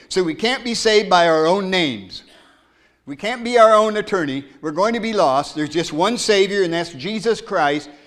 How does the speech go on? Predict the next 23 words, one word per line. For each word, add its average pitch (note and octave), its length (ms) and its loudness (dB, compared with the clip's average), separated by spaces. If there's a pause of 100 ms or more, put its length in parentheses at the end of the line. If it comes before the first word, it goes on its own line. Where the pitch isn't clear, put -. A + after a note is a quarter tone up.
And D#3+ 120 -2
if C#3 160 -4
we G#3+ 160 -4
want A3+ 220 0
to G#3 60 0
be G3+ 120 -4
saved, G3+ 400 0
we F#3+ 120 -4
need G3+ 200 -6
to E3 60 -4
follow F#3+ 380 0
him F3+ 300 -6 (200)
a C#3 100 -4
hundred G3+ 300 0
percent D#3+ 520 -10 (240)
and C3+ 160 -10
do D#3 140 -6
what D3+ 140 -2
he's D3 240 -10
telling C3+ 320 -6
us - 140 -14
to B2 120 -18
do. G#2 280 -16